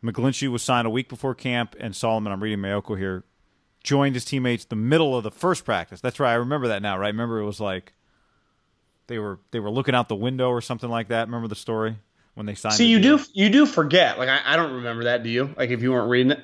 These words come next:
Speaker 1: No.
Speaker 2: So,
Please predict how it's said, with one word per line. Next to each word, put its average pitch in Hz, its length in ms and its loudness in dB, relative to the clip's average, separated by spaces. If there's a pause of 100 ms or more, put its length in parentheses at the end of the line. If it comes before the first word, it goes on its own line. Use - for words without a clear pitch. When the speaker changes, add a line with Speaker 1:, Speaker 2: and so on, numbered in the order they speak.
(160)
Speaker 1:
No. 113 340 -4 (1120)
Speaker 2:
So, 147 640 6